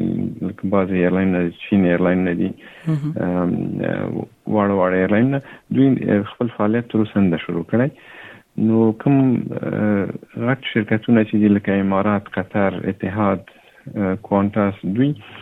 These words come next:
Speaker 1: مارکیټ نیولی دی او دوی له همدغې موقع نه استفاده کوله چې، آ، نر-، نرخونه ډېر پورته یې کړي وو. خو په دغه ورځو کې بیا موږ متوجه سو چې یو څو چینایي شرکتونه هم خپل فلایټونه بیرته فعاله کړه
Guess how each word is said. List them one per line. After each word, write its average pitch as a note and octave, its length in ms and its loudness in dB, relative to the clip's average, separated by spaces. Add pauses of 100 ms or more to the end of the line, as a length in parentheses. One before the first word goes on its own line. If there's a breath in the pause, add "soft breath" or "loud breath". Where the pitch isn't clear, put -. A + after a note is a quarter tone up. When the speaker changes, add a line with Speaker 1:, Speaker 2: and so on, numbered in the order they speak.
(340 loud breath)
Speaker 1:
مارکیټ G#2 440 -2
نیولی C3 360 0
دی C3 80 0
او B2 140 2
دوی A#2 200 0
له A2+ 120 0
همدغې A2+ 220 2
موقع G#2+ 360 2
نه A2 100 4
استفاده G#2 420 -2
کوله A#2 440 2
چې، G#2+ 140 -6
آ، G2+ 500 0
نر-، F#2 460 -4
نرخونه G2+ 380 0
ډېر G2+ 100 2 (100)
پورته G2+ 240 0
یې E2+ 60 0
کړي - 140 -2
وو. F2 120 -2
خو C3 220 0 (380 loud breath)
په A#2+ 80 -2
دغه C#3 260 2
ورځو C3+ 260 0
کې B2 60 2
بیا C3 200 2
موږ C#3 220 0
متوجه A2+ 600 2
سو A#2+ 200 -2
چې G#2 240 0 (520 loud breath)
یو G2+ 160 4
څو A#2+ 300 0
چینایي A2+ 420 2
شرکتونه G#2+ 640 0
هم A2+ 300 2 (220)
خپل G2+ 240 0 (120)
فلایټونه G2 380 2
بیرته G#2 560 0 (100)
فعاله A#2+ 300 0
کړه A#2+ 320 0